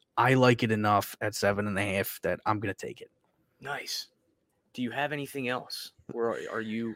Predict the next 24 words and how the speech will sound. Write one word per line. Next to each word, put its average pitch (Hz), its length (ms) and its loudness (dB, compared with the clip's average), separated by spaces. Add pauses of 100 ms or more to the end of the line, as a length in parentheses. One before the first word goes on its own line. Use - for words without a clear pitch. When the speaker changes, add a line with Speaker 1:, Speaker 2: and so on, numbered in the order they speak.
(100)
Speaker 2:
are 117 80 -6
you 117 180 -2
emptied 110 300 -4
out? 101 320 0
Is 104 140 -12
your 113 120 -4
clip 120 400 2
Speaker 1:
I, - 20 -10
Speaker 2:
done? 98 300 -2
Speaker 1:
I'm 131 200 8
emptied 151 340 6
for - 140 4
the 131 100 4
A 123 200 6
F 117 80 2
C. 110 320 0
I 98 120 0
have 120 160 2
a, 123 140 0
I 131 80 2
have 127 100 4
a 117 40 -2
couple, 135 540 0
uh, 104 260 2